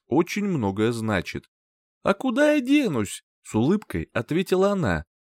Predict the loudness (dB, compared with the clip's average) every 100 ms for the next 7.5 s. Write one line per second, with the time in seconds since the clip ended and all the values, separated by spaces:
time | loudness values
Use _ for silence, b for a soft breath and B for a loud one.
0 | _ -2 0 0 0 0 0 0 0 -2
1 | 0 0 2 2 2 0 -2 -4 -2 -4
2 | -4 -4 -2 0 2 0 -4 -2 -2 -4
3 | _ _ _ -6 -2 0 2 2 2 -4
4 | -2 0 0 2 0 0 -4 _ -4 -4
5 | -2 0 2 4 4 4 -2 _ _ _
6 | _ -4 -2 0 -2 2 0 2 2 2
7 | 2 -2 0 -2